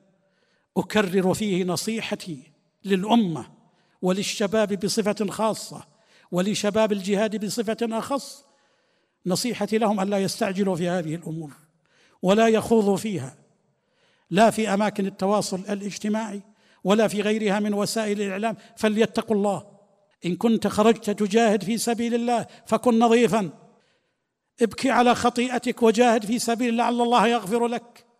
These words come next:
احذر كل الحذر أن تقول ما ليس لك به علم نصرة لأحد أو نحو ذلك ممن تظن أنك تدافع عنه بغير حجة ولا منهج. اتقوا الله يا عباد الله.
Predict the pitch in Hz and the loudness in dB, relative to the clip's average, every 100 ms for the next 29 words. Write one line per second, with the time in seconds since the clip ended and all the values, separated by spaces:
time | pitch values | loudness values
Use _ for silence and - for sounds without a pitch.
0 | _ _ _ _ _ 233 240 - 233 226 | _ _ _ _ _ 0 0 2 4 4
1 | 240 247 240 - 240 233 240 226 226 - | 4 2 2 2 2 2 2 2 0 2
2 | 254 226 147 - _ _ _ - 220 233 | 2 2 -2 -12 _ _ _ 0 4 4
3 | 233 254 - 240 220 240 233 220 247 226 | 4 2 2 2 2 0 0 2 2 2
4 | 254 214 147 _ _ _ _ - 208 254 | 0 -2 -6 _ _ _ _ 0 2 2
5 | 226 233 233 220 226 240 214 233 - - | 0 -2 -2 -2 -2 0 0 -2 -4 -12
6 | _ _ _ _ _ _ _ _ _ - | _ _ _ _ _ _ _ _ _ 0
7 | 214 240 233 - 247 233 240 240 240 226 | 4 4 2 0 2 4 2 0 -2 0
8 | 233 240 220 226 247 233 233 233 226 220 | 2 4 2 0 0 2 2 2 2 0
9 | 233 226 240 220 233 220 226 233 - - | 0 4 4 4 0 0 2 0 -2 -8
10 | - 196 208 196 - 175 185 196 170 170 | -4 0 2 0 -2 -2 -2 -4 -4 -6
11 | 151 147 127 120 _ - - 233 233 233 | -8 -10 -12 -14 _ -16 -6 -2 0 2
12 | 208 202 190 190 185 180 185 | 0 -2 -6 -8 -10 -12 -14